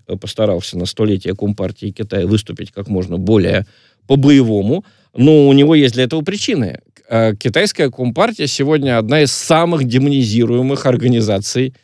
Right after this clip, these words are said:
в западном мире, да, то есть если вот лично демонизируют Путина, э, с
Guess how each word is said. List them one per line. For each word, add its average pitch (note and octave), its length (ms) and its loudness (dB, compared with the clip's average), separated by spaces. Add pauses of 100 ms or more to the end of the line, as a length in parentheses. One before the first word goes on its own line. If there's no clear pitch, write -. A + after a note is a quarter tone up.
(140)
в A2+ 80 -10
западном A#2+ 480 2
мире, C3 360 6
да, C#3+ 200 0
то - 100 -10
есть A2 160 -6
если C3+ 220 -2
вот B2+ 200 -4
лично C3+ 380 -2
демонизируют A#2 720 -2
Путина, D3+ 500 -4 (560)
э, - 100 -12
с - 260 -10